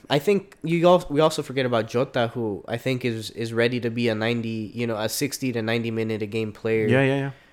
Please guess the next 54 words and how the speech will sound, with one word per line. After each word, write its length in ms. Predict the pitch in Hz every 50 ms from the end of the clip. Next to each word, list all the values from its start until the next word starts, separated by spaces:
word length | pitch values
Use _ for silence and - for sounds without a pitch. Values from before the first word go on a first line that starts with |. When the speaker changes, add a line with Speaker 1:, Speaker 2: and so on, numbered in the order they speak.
| _ _
Speaker 1:
Um, 280 | - 113 120 113 110 110
Speaker 2:
Mm-hmm. 60 | 120
Speaker 1:
and 140 | 117 120 120
I 60 | 110
think, 320 | - - 131 123 113 - _ _ - _ _ -
you 120 | 123 123
know, 100 | 113 110
that's 260 | 110 123 135 - -
where 140 | - 123 113
they 100 | 110 107
have 280 | 104 120 123 127 127 123
the 100 | 120 110
hope. 220 | 113 117 110 101 - -
But, 180 | 110 107 98 92
you 140 | 113 113
know, 260 | 110 110 107 98 - - - 101
i-, 100 | 107 - - -
in 120 | 123 123
the 60 | 123 117
midfield, 500 | 123 147 147 147 - 139 139 123 117 117
there 140 | 117 117
are 60 | 117 117
some 220 | - - 110 104
gaps 340 | 107 113 113 117 - - -
that 160 | 110 110 -
they're 120 | - 110
gonna 180 | 104 107 107 107
wanna 240 | 107 107 107 104 98
fill 260 | - - 110 110 107
going 240 | 101 113 110 110 104
forward. 500 | - - 113 117 127 131 135 131 127 135
Speaker 2:
Yeah, 380 | 135 151 160 165 160 156 143 -
um, 420 | - 135 143 143 139 131 123 123 123
Speaker 1:
Especially 400 | 120 - - 165 165 165 - 175
with 160 | 156 131 -
Thiago 300 | - 131 135 139 135 123
becoming 360 | 117 120 - - 127 120 117
more 140 | 117 113 107
injury 340 | 101 117 123 110 110 107 104
prone. 400 | 101 - - 107 107 107 107 104
And, 180 | 104 98 98 104
Speaker 2:
Yeah, 100 | 135 139
Speaker 1:
and, 80 | 127 135
Speaker 2:
well, 100 | 160 156
yeah, 120 | 131 113
he's 160 | 117 117 110
always 240 | 107 123 131 120 -
been 160 | 110 104 101
that 120 | 104 101 98
way. 220 | 104 104 104 104 107 104
Speaker 1:
and 140 | 117 117 107
Speaker 2:
Yeah, 40 | 113
Speaker 1:
Jordan 300 | 113 120 117 113 110
Speaker 2:
yeah. 60 | 113